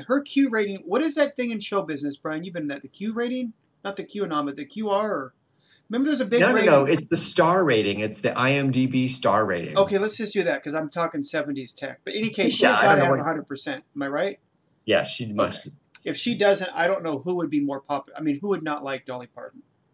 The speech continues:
Speaker 1: right?
Speaker 2: Right.
Speaker 1: We need to get her as a guest on here.
Speaker 2: Can, do you think we can? Oh, speaking of guests, we have a guest coming on today.
Speaker 1: Excellent.
Speaker 2: It's, it's Crypto Kevin. Can I, can I bring him in? Do you, do you mind,
Speaker 1: I am
Speaker 2: Danny?
Speaker 1: worried if it's crypto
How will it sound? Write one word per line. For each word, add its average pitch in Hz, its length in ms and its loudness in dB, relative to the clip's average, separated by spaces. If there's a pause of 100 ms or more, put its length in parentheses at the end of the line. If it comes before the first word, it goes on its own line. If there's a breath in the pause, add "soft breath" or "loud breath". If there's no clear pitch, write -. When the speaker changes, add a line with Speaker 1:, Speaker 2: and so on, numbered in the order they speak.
(220)
Speaker 1:
right? 143 200 -2
Speaker 2:
Right. 101 300 2 (400)
Speaker 1:
We 220 100 -2
need 294 80 2
to 294 60 0
get 247 120 0
her 240 140 -2
as 214 100 -4
a 165 60 -6
guest 135 280 -8
on 117 200 -14
here. - 140 -20 (600)
Speaker 2:
Can, - 200 0
do 160 100 2
you 160 60 4
think 202 140 6
we 233 80 4
can? 208 260 4
Oh, 196 180 4 (260)
speaking 247 380 4
of 143 80 4
guests, 101 580 2
we 147 220 4
have 220 220 4
a 151 40 -2
guest - 500 0
coming 127 260 0
on 117 200 4
today. 123 340 6
Speaker 1:
Excellent. 185 520 -6
Speaker 2:
It's, 139 360 -2 (260)
it's 147 240 4
Crypto 165 440 4
Kevin. 170 420 0
Can 123 160 -2
I, 113 160 2
can 131 180 -2
I 104 80 2
bring 135 220 4
him 131 100 4
in? 160 220 2
Do 135 80 -2
you, 120 260 -2
do 120 100 -6
you 120 60 2
mind, 120 280 4
Speaker 1:
I 208 60 4
am 247 100 0
Speaker 2:
Danny? 175 220 2
Speaker 1:
worried 208 320 0
if 185 200 -6
it's - 180 -6
crypto 196 760 0